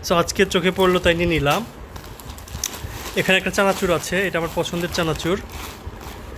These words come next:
একটা চানাচুর নিছি। আরও এখানে আছে হচ্ছে এটা একটা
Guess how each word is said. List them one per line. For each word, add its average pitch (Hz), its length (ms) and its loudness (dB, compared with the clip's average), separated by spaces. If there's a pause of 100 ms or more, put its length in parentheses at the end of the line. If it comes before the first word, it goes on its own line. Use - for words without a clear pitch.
(140)
একটা - 140 2
চানাচুর 170 380 2
নিছি। 180 440 0 (880)
আরও 160 200 4
এখানে 170 360 2
আছে 165 300 0
হচ্ছে 175 440 2
এটা 170 180 0
একটা 175 420 2